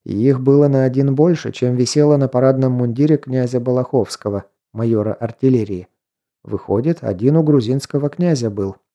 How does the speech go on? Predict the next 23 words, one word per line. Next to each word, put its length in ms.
Или 160
этот 300
немец 600
и 180
до 140
того 320
у 40
кого-то 400
его 220
спер. 400
А 100
еще 280
там 160
нашлась 560
шкатулка 720
с 60
драгоценностями. 1000
Не 140
так, 220
чтобы 340
уж 160
много 380
совсем, 520